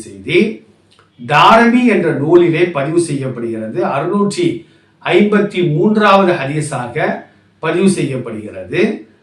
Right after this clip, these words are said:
நபி ஸல்லல்லாஹு அலைஹி வஸல்லம் சொன்னாங்க, "அத்தஹூரு ஷத்ருல் ஈமான்", சுத்தமாக இருப்பது,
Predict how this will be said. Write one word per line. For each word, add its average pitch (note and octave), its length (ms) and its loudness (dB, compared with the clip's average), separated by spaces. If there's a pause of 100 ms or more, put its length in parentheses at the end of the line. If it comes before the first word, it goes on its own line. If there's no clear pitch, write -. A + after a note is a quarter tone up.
(180)
நபி D#3+ 260 -2
ஸல்லல்லாஹு F3+ 540 2
அலைஹி C#3 200 -6
வஸல்லம் A#2+ 380 -8 (120)
சொன்னாங்க, C3 360 -4 (680)
"அத்தஹூரு F#3+ 880 2 (180)
ஷத்ருல் F#3 640 0 (140)
ஈமான்", A2 560 -6 (1300)
சுத்தமாக G#3+ 840 2 (200)
இருப்பது, A2+ 540 -4